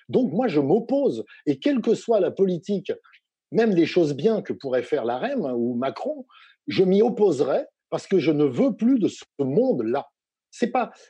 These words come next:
c'est pas des choses ponctuelles qui me gênent. C'est ce monde qui est gênant. Et tant qu'on ne fera pas la, le, le, le litière de ces institutions de la Cinquième République qui ne veulent plus rien dire, elle a été amendée vingt-cinq fois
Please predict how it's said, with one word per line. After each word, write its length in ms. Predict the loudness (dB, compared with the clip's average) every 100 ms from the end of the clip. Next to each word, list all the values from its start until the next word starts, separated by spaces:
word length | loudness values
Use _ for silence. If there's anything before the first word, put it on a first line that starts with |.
| -20
c'est 180 | -6 -2
pas 140 | 2
des 120 | 2
choses 300 | 2 0 -2
ponctuelles 680 | 0 0 0 0 0 2 0
qui 120 | -4
me 140 | -4 -2
gênent. 340 | -2 -4 -8 -20 _
C'est 160 | -2 -2
ce 180 | 0 2
monde 440 | 4 4 2 0
qui 180 | -4 -4
est 60 |
gênant. 300 | -2 -6 -6 -14 -20 -4
Et 160 | -2
tant 180 | 0 -2
qu'on 140 | 0 -2
ne 60 |
fera 240 | -2 -6 -2
pas 260 | -2 -4 -12 _ _ _ _ _ _ _ _
la, 240 | 0 0
le, 180 | 0 -2
le, 280 | -2 -4 -6 _ _
le 360 | -12 -8 -8 -6
litière 720 | -2 0 0 0 0 2 -2
de 80 | -4
ces 260 | -4 -2 -2
institutions 760 | -4 -4 -4 -4 -8 -6 -4
de 60 | -2
la 60 |
Cinquième 420 | -4 -8 -6 -6 -4
République 480 | -4 -2 -4 -4
qui 180 | -4 0
ne 120 | 2
veulent 260 | 4 4 2
plus 160 | -2 0
rien 260 | 0 -2
dire, 240 | -2 -2 0
elle 120 | 0
a 60 |
été 200 | 0 0
amendée 460 | -2 0 -4 2 0
vingt-cinq 500 | 2 -4 -4 -8 -10
fois 320 | -4 -4 -4